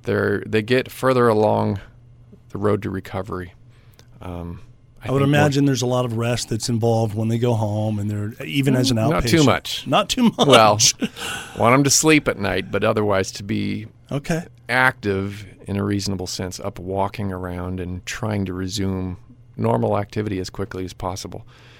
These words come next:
Speaker 1: So up walking around within s-, four to six hours of surgery. Uh, they do this liquid diet for three weeks after surgery. Um,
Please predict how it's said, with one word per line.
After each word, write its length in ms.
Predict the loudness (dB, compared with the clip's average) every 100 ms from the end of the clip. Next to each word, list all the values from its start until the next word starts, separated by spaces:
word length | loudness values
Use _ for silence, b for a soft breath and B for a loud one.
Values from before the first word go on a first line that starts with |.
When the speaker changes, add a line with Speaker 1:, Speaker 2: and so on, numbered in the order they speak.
| B B B
Speaker 1:
So 280 | 2 6 6 6
up 200 | 4 2 -10 -16 -20 -20 -20 -20 -12
walking 420 | 2 4 4 2 4
around 380 | 4 4 4
within 240 | 2 2 0
s-, 180 | 0 -6 -16
four 440 | -18 -2 2 2 2
to 80 |
six 320 | 0 -4 -4 -2
hours 280 | 0 0
of 120 | -4 -4
surgery. 460 | 2 2 2 -2 -4 -20 b b b b b b
Uh, 280 | -8 -6 -4
they 400 | -4 -2 0 0
do 340 | -2 -2 0 0
this 320 | -2 -6 -8
liquid 400 | -4 -4 -4 -4
diet 300 | 0 0 0
for 120 | -2
three 300 | -8 -4 -2
weeks 420 | -2 -4 -6 -12 -14 -20 -20 -20 -14
after 260 | -12 -10
surgery. 480 | -4 0 2 2 0 b b b b b b b -12
Um, 480 | -6 -4 -2 -2